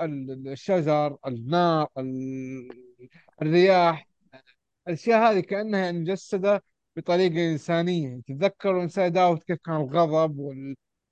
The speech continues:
آه، المشاعر هذه كلها والحزن وما أدري إيش، تجسد بشكل كأنه آدمي و-، وليه تصرفاته وطبيعته وأفكاره وما أدري إيش. يعني نفس الشيء بس على عناصر. والفكرة بشكل عام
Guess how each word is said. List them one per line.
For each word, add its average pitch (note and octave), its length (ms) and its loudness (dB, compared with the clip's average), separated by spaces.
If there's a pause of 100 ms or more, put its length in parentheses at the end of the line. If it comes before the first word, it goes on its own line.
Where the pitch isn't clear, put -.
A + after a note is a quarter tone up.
آه، C#3+ 280 -8
المشاعر F3+ 580 2
هذه F3 140 4
كلها E3+ 220 2
والحزن D#3+ 540 -2
وما D#3 140 -6
أدري F3 380 0
إيش، F3 220 -4 (380)
تجسد F3+ 580 -2
بشكل E3+ 440 -6
كأنه D3 880 -4 (340)
آدمي F#3 420 4
و-، B2+ 800 -6 (260)
وليه E3 220 0
تصرفاته D#3+ 840 -2
وطبيعته D#3+ 640 -2
وأفكاره D#3+ 720 -2
وما D3+ 120 -8
أدري F3 160 -4
إيش. E3+ 60 -6 (220)
يعني F3+ 160 0
نفس F3+ 140 -4
الشيء G3 240 -4
بس E3+ 260 -2
على D#3 160 -2
عناصر. D#3 480 -2 (500)
والفكرة A3+ 460 -2
بشكل F3 440 -6
عام A3+ 380 0